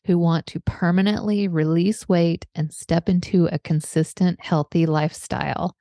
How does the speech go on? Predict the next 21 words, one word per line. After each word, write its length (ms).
Here's 280
why 140
this 180
program 440
is 100
so 280
different 560
than 140
anything 480
you've 160
tried 340
before 420
and 200
why 200
I 400
know 540
it 200
will 160
work 280
for 120
you. 360